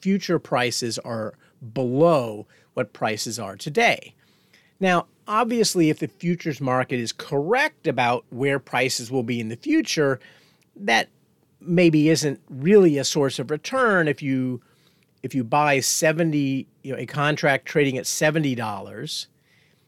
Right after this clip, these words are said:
uh, and, and it turns out to be right, then you don't make any money. That contract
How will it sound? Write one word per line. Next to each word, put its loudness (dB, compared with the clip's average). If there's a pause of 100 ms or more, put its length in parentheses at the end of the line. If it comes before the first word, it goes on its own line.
(340)
uh, -6 (200)
and, -2
and -6
it -6
turns 0
out 2
to -8
be -4
right, 2
then -2
you 0
don't 2
make -4
any -2
money. 2
That -8
contract -6